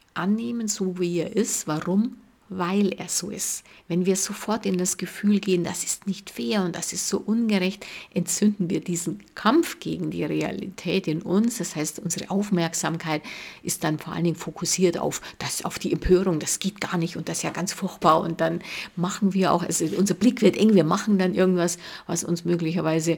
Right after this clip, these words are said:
später sehr, sehr leid tut. Also nimm mal an, jemand schreibt dir eine E-Mail und du haust gleich zurück. Also was der da sagt, das geht gar nicht. Und du haust in die Tasten und du schickst es gleich zurück.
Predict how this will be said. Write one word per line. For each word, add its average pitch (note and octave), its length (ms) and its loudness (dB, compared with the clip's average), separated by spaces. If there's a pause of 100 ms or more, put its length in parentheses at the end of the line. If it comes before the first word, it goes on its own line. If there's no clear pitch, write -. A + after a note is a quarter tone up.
(140)
später E3 460 -2
sehr, D#3+ 200 0
sehr D3+ 200 0
leid D#3+ 300 4
tut. - 200 -4
Also G3 140 -2
nimm F#3 160 4
mal F3 160 2
an, E3 100 0
jemand D#3+ 320 -2
schreibt - 560 -4
dir F3 80 0
eine E3 140 0
E-Mail F#3 400 6
und F#3+ 220 0
du D#3+ 160 -4
haust E3 220 -2
gleich - 220 -10
zurück. E3+ 300 0
Also - 180 -2
was - 140 -6
der F3 140 -6
da F3+ 100 -8
sagt, D#3+ 200 -6
das D#3+ 140 -6
geht F3 180 2
gar D#3+ 160 -2
nicht. D3+ 140 -4
Und F3 160 -2
du G3+ 220 -4
haust F#3+ 240 -2
in E3+ 80 -4
die F3 120 -2
Tasten - 360 -4
und F#3 160 -2
du G3 80 2
schickst - 400 4
es F3+ 100 2
gleich F#3 240 2
zurück. F#3+ 360 2